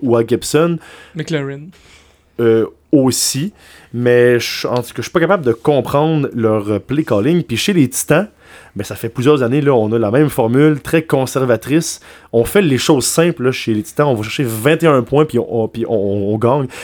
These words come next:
Speaker 1: Hey, les gars, les Titans sont trois deux. Trois deux, là.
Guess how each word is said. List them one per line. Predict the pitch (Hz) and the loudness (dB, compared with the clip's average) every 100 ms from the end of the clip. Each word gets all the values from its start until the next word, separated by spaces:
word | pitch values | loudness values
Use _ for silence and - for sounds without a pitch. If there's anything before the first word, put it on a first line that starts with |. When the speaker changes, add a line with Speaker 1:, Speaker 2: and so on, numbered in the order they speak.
| - - _ | -20 -20 _
Speaker 1:
Hey, | 139 151 | 0 0
les | 120 | 2
gars, | 156 | 0
les | 135 113 | 2 0
Titans | - 180 | 0 0
sont | 123 | 0
trois | 113 - 151 | -2 2 2
deux. | 127 135 _ _ _ _ _ _ - | 2 -6 _ _ _ _ _ _ -8
Trois | - 147 151 | 0 2 2
deux, | 147 | 0
là. | 139 | -2